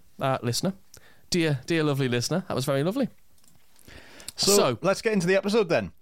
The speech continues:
Speaker 2: We're gonna be talking about nine incredible psychological things that we do in all of our email campaigns, in fact, in all of our email marketing generally, that really helps to get more engagement, more sales, and all of that stuff. The very first
Speaker 1: Yeah.
Speaker 2: one that we do, and there's nine of these, so we'll go through them as quickly as we can and try and not make you he-,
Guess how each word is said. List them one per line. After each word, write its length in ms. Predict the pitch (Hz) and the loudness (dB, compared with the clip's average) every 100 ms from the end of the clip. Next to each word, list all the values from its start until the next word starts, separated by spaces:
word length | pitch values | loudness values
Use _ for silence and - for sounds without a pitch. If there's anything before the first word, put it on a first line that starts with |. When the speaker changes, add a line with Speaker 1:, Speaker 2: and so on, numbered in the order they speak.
| - | -6
Speaker 2:
We're 100 | 156 | -2
gonna 120 | 202 | 0
be 60 | 196 | 2
talking 340 | 190 170 165 | 2 2 2
about 300 | 143 139 131 - | 2 2 0 -4
nine 460 | 139 147 156 156 131 - | 0 2 2 0 0 -2
incredible 520 | 123 - 170 151 143 | -2 0 0 2 0
psychological 600 | - 135 123 113 107 104 | 0 0 0 0 -2 -4
things 300 | - 104 92 | 0 0 0
that 100 | 104 | -2
we 140 | 113 | 0
do 160 | 110 107 | 0 0
in 100 | 101 | 0
all 280 | - 135 156 | 0 0 0
of 100 | 143 | 2
our 160 | 147 139 | 0 0
email 280 | 123 113 | 0 0
campaigns, 580 | 107 113 104 95 92 90 | 0 -2 0 0 0 0
in 60 | 98 | -2
fact, 220 | 117 101 | -2 -2
in 80 | 123 | -4
all 240 | - 139 170 | 0 0 0
of 80 | 151 | 0
our 160 | 143 | 0
email 300 | 131 123 117 | -2 0 0
marketing 580 | 113 101 104 101 - 101 | 2 2 0 -4 -4 -2
generally, 600 | 92 101 98 101 95 95 - - - | 0 0 0 -2 -4 -8 -10 -18 -8
that 320 | - 113 - - - - | -4 -2 -4 -12 -18 -10
really 240 | 143 165 143 | -2 0 2
helps 260 | 135 - | 0 -2
to 160 | - 117 | -2 0
get 160 | 113 110 | 0 0
more 160 | 139 | 0
engagement, 460 | 135 107 104 104 107 | 2 2 0 -2 -2
more 200 | 117 120 | 0 0
sales, 320 | - 101 98 | -2 -2 0
and 80 | 101 | 0
all 100 | 95 | 0
of 60 | 82 | -2
that 200 | 92 - | -4 -6
stuff. 300 | - - - - - - | -12 -14 -18 -20 -18 -4
The 60 | |
very 160 | 156 240 | 0 0
first 340 | - 165 170 | 2 0 0
Speaker 1:
Yeah. 80 | - | 0
Speaker 2:
one 120 | 117 | -2
that 80 | 104 | -2
we 100 | 98 | -2
do, 160 | 90 101 | 0 0
and 80 | 98 | 2
there's 100 | 98 | 0
nine 300 | 139 135 104 | 2 2 0
of 80 | |
these, 220 | 90 110 107 | 0 0 -2
so 100 | 92 | -2
we'll 100 | 85 | -2
go 160 | 110 | -2
through 220 | - 110 | -2 -2
them 80 | 98 | -2
as 80 | 90 | -4
quickly 260 | - - 107 | -6 -4 -2
as 100 | 101 | -4
we 60 | |
can 240 | 101 107 107 | 0 0 0
and 140 | 85 | 0
try 160 | - 101 | 0 0
and 140 | 98 | 2
not 200 | 107 - | 0 -2
make 160 | 98 101 | -6 -4
you 80 | 95 | -2
he-, 180 | 101 | -2